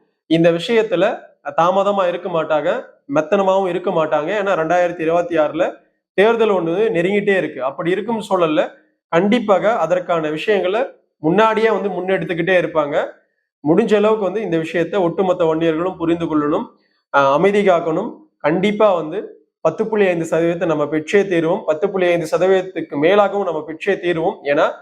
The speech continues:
நம் மக்கள் தொகைக்கு ஏற்ப நமக்கான விழுக்காடு தான் நம்ம கேட்டுட்டு இருக்கோம். அந்த விஷயத்த கண்டிப்பா திமுக செய்யணும். அதற்கு நாம செய்ய வேண்டிய மிக முக்கியமான விஷயம் என்னன்னா,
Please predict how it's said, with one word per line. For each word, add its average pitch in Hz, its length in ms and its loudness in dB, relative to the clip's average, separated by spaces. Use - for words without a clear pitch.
நம் 156 180 4
மக்கள் 214 280 2
தொகைக்கு 202 360 2
ஏற்ப 214 220 0
நமக்கான 175 460 0
விழுக்காடு 190 460 0
தான் 196 160 -4
நம்ம 160 120 -8
கேட்டுட்டு 180 360 -4
இருக்கோம். 175 360 -2
அந்த 135 220 -8
விஷயத்த 190 420 0
கண்டிப்பா 196 480 0
திமுக 202 400 -2
செய்யணும். 190 480 0
அதற்கு 226 380 2
நாம 196 320 0
செய்ய 220 260 -2
வேண்டிய 220 220 0
மிக 170 200 -6
முக்கியமான 202 480 0
விஷயம் 175 260 -6
என்னன்னா, 156 260 -2